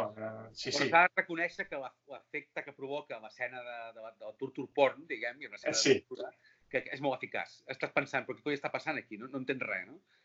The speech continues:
Speaker 1: Sí,
Speaker 2: Està
Speaker 1: però es deixa veure. És a dir, Blood Raid és una sèrie que, si no tens res més a fer, si no has de, no has quedat amb ningú, no has de sortir fora, no, <laughs> no has d'anar a
Speaker 2: Exacte.
Speaker 1: passejar, eh, doncs t'a-, t'arregla, t'arregla una tarda, la veritat.
Speaker 2: Sí, i la veus ràpid, exactament.
Speaker 1: Exacte.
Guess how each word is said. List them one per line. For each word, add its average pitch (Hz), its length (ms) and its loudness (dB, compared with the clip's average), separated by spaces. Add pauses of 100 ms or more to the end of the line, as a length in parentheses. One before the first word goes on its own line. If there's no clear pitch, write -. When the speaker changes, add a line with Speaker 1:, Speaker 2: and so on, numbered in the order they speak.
(180)
Speaker 1:
Sí, 220 160 8
Speaker 2:
Està - 140 4 (600)
Speaker 1:
però 165 120 10
es 165 100 12
deixa 190 160 12
veure. 123 300 8 (180)
És 202 60 10
a - 20 8
dir, 160 220 12
Blood 214 260 6
Raid 226 320 12
és 180 80 6
una 185 80 8
sèrie 165 320 8
que, - 60 0
si - 100 0
no 262 160 12
tens 269 160 10
res 196 160 10
més 170 160 6
a 135 60 4
fer, 202 340 8
si - 100 2
no 180 120 12
has 190 80 12
de, 180 80 8 (100)
no 151 140 4
has - 100 2
quedat 143 160 12
amb 143 80 8
ningú, 175 420 8
no 175 120 8
has 151 80 10
de 147 60 4
sortir 139 280 0
fora, 170 500 12 (280)
no, 165 160 8 (100)
<laughs> 220 880 10
no 165 120 6
has - 20 12
d'anar 175 220 12
a - 20 12
Speaker 2:
Exacte. - 80 10
Speaker 1:
passejar, 151 480 12 (320)
eh, 170 480 12
doncs 185 320 4
t'a-, - 220 8
t'arregla, 175 480 12
t'arregla 214 280 10
una 143 140 10
tarda, 160 300 8 (180)
la 147 100 4
veritat. 135 300 2
Speaker 2:
Sí, 180 140 10 (300)
i 147 80 0
la 143 80 4
veus 143 160 4
ràpid, 101 340 -8 (120)
exactament. 98 400 -4
Speaker 1:
Exacte. - 380 -6